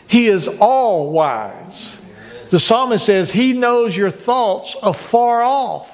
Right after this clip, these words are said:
I mean, think about that. He knows your mind right now.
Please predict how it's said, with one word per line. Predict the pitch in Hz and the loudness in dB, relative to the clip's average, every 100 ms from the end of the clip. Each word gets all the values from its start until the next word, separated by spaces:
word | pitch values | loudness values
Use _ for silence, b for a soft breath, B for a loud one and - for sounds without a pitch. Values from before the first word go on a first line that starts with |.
| - | -2
I | 190 | 0
mean, | 202 190 | 2 2
think | 277 311 | 0 0
about | 254 190 165 135 | 2 0 0 -2
that. | 151 143 - - B B B | -4 -4 -12 -20 B B B
He | - 269 | 2 4
knows | 269 247 220 156 | 4 2 2 0
your | 202 | 0
mind | 185 185 233 226 175 175 165 170 | 0 0 0 -2 -4 -6 -10 -8
right | 185 175 208 220 214 - - | -2 0 2 0 -4 -8 -4
now. | 180 185 180 143 107 | 2 4 2 -2 -6